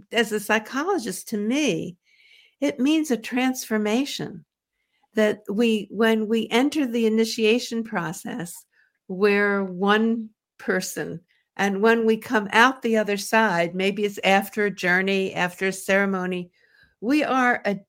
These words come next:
different person. And this is related to seeing things differently and experiencing things differently,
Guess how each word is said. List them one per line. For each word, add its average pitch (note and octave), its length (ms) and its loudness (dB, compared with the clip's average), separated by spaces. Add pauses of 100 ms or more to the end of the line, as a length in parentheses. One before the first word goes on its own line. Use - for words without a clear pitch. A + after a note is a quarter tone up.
different A3+ 440 0
person. F#3 580 -4 (420)
And G#3+ 140 -2
this B3 160 -2
is A3 200 -4
related G#3+ 640 2
to F#3 180 -6
seeing C4 520 0
things A3+ 440 -4
differently F#3+ 800 -4 (260)
and E3+ 100 -4
experiencing A3 1040 2
things G3 380 -4
differently, F3+ 680 -4